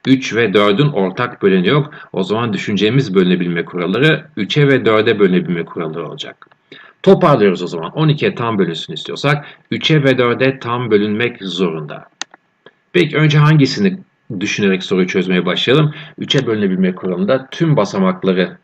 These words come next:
düşünmek zorundayız. Basamaklar toplamına bakıyoruz çünkü. Halbuki dörde bölünebilme kuralında sadece son iki basamağa bakıyoruz.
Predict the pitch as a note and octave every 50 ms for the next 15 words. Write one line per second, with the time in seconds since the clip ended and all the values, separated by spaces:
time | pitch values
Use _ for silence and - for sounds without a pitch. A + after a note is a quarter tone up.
0 | _ F#2 F2+ E2+ - - F2 E2+ F2 - - F2+ E2 E2 E2+ F2 A2+ A#2+ - F#2
1 | F2+ F#2 - F#2+ F2+ F2 - - F2+ F2+ F2+ F#2+ F2 - - E2+ D#2+ E2 E2 E2
2 | D#2 - - E2 E2 E2 - - - F#2 F#2+ - D#3 D#3 D3+ - - - - -
3 | - G#2+ G2 E2+ - - - - - C3+ C3 G2+ G2 F2 E2+ E2 F#2+ E2+ F#2 F2
4 | E2 E2+ E2 D#2 D#2+ E2+ E2+ E2 - - D#2+ D2+ - - E2 G2+ A2+ - - C3+
5 | C3+ D3 C3+ C3 D3 D3 D3 - - D#3 D#3 D#3+ D3+ - - - C#3+ B2 A#2+ A#2
6 | - A#2 G2+ F#2 F#2 E2 E2 D2+ - - D2+ D2 - - -